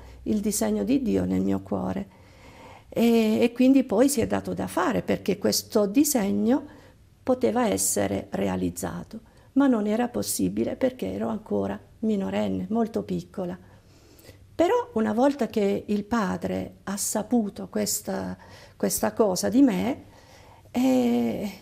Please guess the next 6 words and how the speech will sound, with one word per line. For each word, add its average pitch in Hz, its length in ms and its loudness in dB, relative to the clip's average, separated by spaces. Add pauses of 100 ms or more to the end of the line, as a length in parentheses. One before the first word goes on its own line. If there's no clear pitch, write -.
(640)
ha 240 140 -2
cercato 226 680 0
di 208 460 0
mandare 214 460 0
qualcuno 233 1000 -2 (420)
a, 226 300 -4